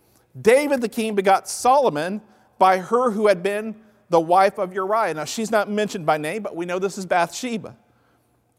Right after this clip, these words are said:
Her name's not mentioned, but we know from the word of God that Solomon's mother is Bathsheba.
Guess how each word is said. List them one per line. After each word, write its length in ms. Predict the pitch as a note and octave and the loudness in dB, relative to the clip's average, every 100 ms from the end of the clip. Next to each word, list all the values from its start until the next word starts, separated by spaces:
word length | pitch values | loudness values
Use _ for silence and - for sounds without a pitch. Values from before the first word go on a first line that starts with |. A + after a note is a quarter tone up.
| _ _ _ | _ _ _
Her 120 | F3+ | -2
name's 240 | F#3 F#3+ | -2 -2
not 180 | G#3+ A#3 | -2 -2
mentioned, 340 | G3 F3+ G#3+ | -2 -2 0
but 120 | F#3 E3+ | 0 0
we 180 | A3 | -2
know 280 | A#3 G#3+ A3 | 2 4 4
from 340 | A3 A3 F#3+ F3 | 4 -2 -2 -4
the 80 | |
word 220 | D#3+ E3+ A3 | -2 0 -2
of 100 | F3 | 2
God 320 | D3+ D3 F#3+ - _ _ _ | 2 4 0 -10 _ _ _
that 120 | - D#3+ | -6 -2
Solomon's 480 | - F3 A3 A#3 | 2 2 2 -4
mother 300 | F#3 D#3 D#3+ | -2 -2 0
is 80 | F#3 | -4
Bathsheba. 680 | D#3+ F3 E3+ - C4+ F#3+ G#2 | -2 -2 -2 -6 -6 -6 -8